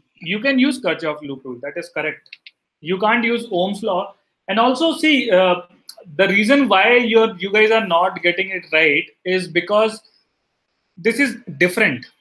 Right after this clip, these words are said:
Okay, this, your first of, uh, first time you are an-, analyzing a circuit with a diode in it. Okay, so that automatically, uh, gives you a lower confidence when you solve this particular question.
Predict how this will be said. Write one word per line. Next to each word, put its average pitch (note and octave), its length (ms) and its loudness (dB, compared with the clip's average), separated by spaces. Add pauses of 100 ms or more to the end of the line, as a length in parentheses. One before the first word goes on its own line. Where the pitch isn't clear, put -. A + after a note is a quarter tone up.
(520)
Okay, G#3+ 300 0
this, F#3+ 360 -4 (440)
your G3+ 220 2
first C4 480 0
of, B3+ 300 -2
uh, F3 340 0 (200)
first - 240 -6
time A3 200 -6 (340)
you F#3+ 260 0
are F#3+ 120 4
an-, E3+ 240 0
analyzing E3 560 2
a G3 80 2
circuit F#3 500 0
with F#3 140 -2
a G#3 80 0
diode D#3 420 -2
in D3+ 140 -4
it. B2+ 100 -14 (720)
Okay, A3 280 -4 (220)
so G#3+ 120 -2
that A#3+ 380 0
automatically, B3+ 920 2
uh, F#3 120 -2 (120)
gives G#3+ 320 -4
you A#3+ 380 -4
a F#3+ 60 -2
lower F#3 400 2
confidence F3 680 -2
when E3 200 -2
you E3 100 -6
solve D#3 380 -4
this D#3 140 -10
particular C#3+ 340 -10
question. - 340 -12